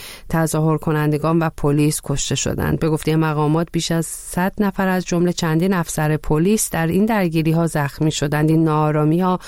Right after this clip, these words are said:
پس از تصمیم هفتهٔ گذشتهٔ دولت برای مسدود کردن بیست و شش شبکهٔ اجتماعی از جمله فیسبوک و اینستاگرام رخ داد. این تصمیم دولت به عنوان ابزاری برای سانسور و مجازات مخالفان که اعتراضات خود را به صورت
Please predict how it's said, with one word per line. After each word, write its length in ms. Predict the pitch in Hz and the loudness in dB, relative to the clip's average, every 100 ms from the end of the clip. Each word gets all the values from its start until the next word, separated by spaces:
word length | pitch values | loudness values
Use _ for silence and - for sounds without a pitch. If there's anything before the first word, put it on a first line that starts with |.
| - - - - | -14 -18 -18 -4
پس 200 | 180 185 | -2 0
از 140 | 190 | -2
تصمیم 440 | - 180 - 190 196 | 0 -2 2 2 2
هفتهٔ 440 | 185 165 - 170 | 0 -2 0 0
گذشتهٔ 560 | 165 160 165 165 220 226 | 2 0 0 0 0 0
دولت 380 | 220 214 226 | 0 0 0
برای 300 | - 180 202 | 0 0 2
مسدود 480 | 220 180 170 - 170 | 2 0 0 -2 -4
کردن 460 | - 170 165 190 226 | -2 0 2 2 0
بیست 240 | 196 - | 0 -2
و 40 | 165 | -2
شش 280 | - 226 | -2 -2
شبکهٔ 380 | - 208 196 196 190 | -2 -2 -2 0 0
اجتماعی 500 | 185 - 185 180 180 | 0 0 0 2 2
از 140 | 175 | 0
جمله 280 | 170 170 170 | 0 0 0
فیسبوک 440 | 165 160 156 - 165 | 0 0 0 -2 -2
و 180 | 170 170 - - - - - | 0 0 -2 -12 -20 -20 -4
اینستاگرام 720 | 143 139 - 139 135 135 127 | 0 0 0 -2 0 -2 0
رخ 240 | - 131 - | 0 -2 -2
داد. 160 | - 139 - - - - - | -4 -4 -6 -14 -16 -16 -4
این 100 | 151 | 0
تصمیم 440 | 170 147 165 165 | 0 0 2 2
دولت 360 | 156 156 160 165 | 2 0 0 0
به 80 | 165 | 0
عنوان 300 | 156 160 170 | 2 2 2
ابزاری 880 | 170 156 - - 165 170 180 180 180 | 2 -2 -2 -2 0 2 2 2 2
برای 480 | 165 156 156 180 180 - - | 0 0 2 2 0 -6 -18
سانسور 680 | - - 160 151 156 - 214 | -8 -2 2 2 2 2 0
و 100 | 240 | 2
مجازات 680 | 226 202 170 165 165 160 240 | 2 4 2 2 0 0 0
مخالفان 640 | 277 233 - 160 156 139 143 | 2 2 0 -2 0 0 0
که 140 | 160 | 0
اعتراضات 600 | 156 156 147 147 156 170 | 0 2 0 0 0 -2
خود 220 | 165 170 | -2 -2
را 120 | 170 170 | 0 -2
به 100 | 170 | -2
صورت 440 | - 165 - 175 | 0 0 0 -4